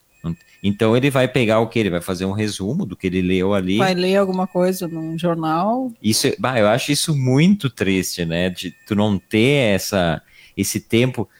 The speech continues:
Speaker 1: Os caras que trabalham em rádio tinham que trabalhar menos tempo.
Speaker 2: Tinha que ser tipo professor, não sei qual, se pra professor ainda tem, que tem aquele
Speaker 1: Olha,
Speaker 2: tempo
Speaker 1: de salário
Speaker 2: em casa.
Speaker 1: eles tão, eles tão igual ou pior que professor, né?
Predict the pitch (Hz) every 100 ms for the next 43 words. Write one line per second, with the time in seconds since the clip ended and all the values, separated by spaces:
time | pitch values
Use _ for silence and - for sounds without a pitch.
0 | _ - - 269 262 - 160 131 131 127
1 | 117 110 123 - 127 131 - - 107 98
2 | 95 92 104 113 110 - 98 95 120 -
3 | 254 - - 254 - 269 - 233 277 -
4 | 269 - 269 - - 196 226 196 175 190
5 | - 226 226 - 220 - 202 196 190 185
6 | 185 - 190 190 185 185 180 - 175 175
7 | 170 147 - - 175 180 127 113 95 123
8 | - 131 123 113 117 143 151 160 147 147
9 | 143 113 107 113 120 127 107 104 117 123
10 | 139 127 127 135 139 135 131 135 143 131
11 | 120 107 80 65